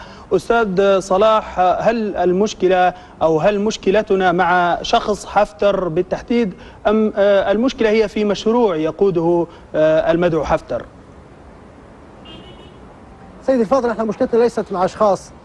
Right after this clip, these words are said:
Speaker 2: آه، كما
Speaker 1: نعم.
Speaker 2: يحاول البعض أو الكثير أن يروج لها، هي مشكلتنا مع منظومة كاملة أو مع مواقف موجودة الآن. مثلًا، آه، على سبيل المثال، وهذا لو سمحت لي، آه، الح-، آه، حكومة،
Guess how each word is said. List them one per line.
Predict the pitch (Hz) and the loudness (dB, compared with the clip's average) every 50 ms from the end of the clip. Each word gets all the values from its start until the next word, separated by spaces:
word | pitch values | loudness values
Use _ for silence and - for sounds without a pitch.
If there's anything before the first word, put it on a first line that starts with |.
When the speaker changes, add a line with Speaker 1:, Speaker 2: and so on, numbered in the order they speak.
| - - - - - | -20 -20 -20 -18 -14
Speaker 2:
آه، | 147 156 165 | -10 -8 -8
كما | 160 - 214 214 208 208 196 | -4 -2 0 0 2 2 2
Speaker 1:
نعم. | 185 185 175 | 2 2 0
Speaker 2:
يحاول | 160 - - 214 208 196 185 | 0 0 2 2 2 2 2
البعض | 180 170 160 156 214 196 175 156 170 | 0 0 0 0 0 0 0 -2 -4
أو | 165 160 165 | -4 -4 -4
الكثير | 156 - 196 170 - 233 214 190 156 - - - - - - - - - | -2 -2 -2 0 0 0 0 0 -2 -6 -14 -20 -20 -20 -20 -16 -8 -2
أن | 175 | 0
يروج | 190 190 196 226 233 220 196 180 156 185 | 2 2 4 2 2 2 0 0 0 0
لها، | 226 196 190 190 190 196 - - - - - - - - | 0 2 2 2 0 0 -4 -10 -20 -20 -20 -20 -12 -6
هي | - 285 294 269 | -2 0 0 0
مشكلتنا | 262 240 - - 285 - 262 247 | 0 -2 -4 -4 -4 -2 -2 -2
مع | 247 226 220 | -2 0 0
منظومة | 233 233 226 196 254 269 233 220 208 | 2 0 0 2 0 2 2 2 0
كاملة | 185 - 247 233 214 208 190 185 185 | 0 0 0 0 0 0 0 0 -2
أو | 190 190 208 208 208 | -2 0 0 0 0
مع | 208 208 190 190 196 196 | 0 0 0 2 2 2
مواقف | 190 190 214 247 247 214 - 185 165 - - - - - - - - - - - | 2 2 2 2 0 0 -4 -8 -12 -12 -14 -20 -20 -20 -20 -20 -20 -20 -12 -6
موجودة | 147 175 190 180 175 254 220 202 | -2 0 0 2 0 0 0 0
الآن. | 190 202 220 226 220 214 202 190 170 - - - - - - 170 | 0 0 0 0 2 2 0 -2 -4 -10 -16 -20 -20 -20 -16 -8
مثلًا، | 180 214 247 220 226 214 214 208 208 202 196 | -4 -4 -2 0 2 0 0 0 -2 -2 -2
آه، | 190 190 180 | -2 0 0
على | 170 185 196 | 2 2 0
سبيل | 180 - 214 208 226 208 | 0 0 -2 -2 0 0
المثال، | 202 196 180 233 233 214 208 | 0 0 0 2 0 2 2
وهذا | 202 190 196 190 196 | 2 2 2 0 0
لو | 190 196 | 0 0
سمحت | 170 - 196 196 190 - - | -2 -2 -2 -2 -2 0 0
لي، | 190 220 254 247 214 - - - - - - - - | 0 0 0 -2 -2 -6 -12 -20 -20 -20 -10 -2 0
آه، | 190 196 196 202 196 196 190 185 185 180 180 180 185 208 | 2 2 4 4 4 2 2 2 2 2 0 0 -2 -2
الح-، | 214 214 - 240 | -4 -4 -2 -2
آه، | 240 233 208 202 202 190 | 0 2 2 2 2 0
حكومة، | 196 - 202 - - 254 240 220 | 0 -2 -2 0 0 0 0 0